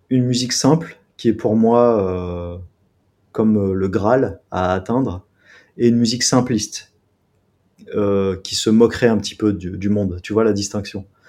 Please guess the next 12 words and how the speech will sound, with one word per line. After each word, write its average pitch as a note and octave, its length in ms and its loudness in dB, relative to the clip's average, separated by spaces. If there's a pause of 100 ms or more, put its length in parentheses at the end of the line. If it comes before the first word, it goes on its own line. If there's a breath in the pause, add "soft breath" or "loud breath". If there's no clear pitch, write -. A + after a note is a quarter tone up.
(300 soft breath)
Pour A2 120 -2
moi, B2+ 160 6
la, A2 540 2 (800)
quand B2+ 140 -2
tu B2+ 140 -2
arrives C3 200 4
à B2 60 4
créer C#3 340 4
quelque B2+ 280 4
chose A#2+ 220 -2
de A#2+ 100 4
simple, - 460 0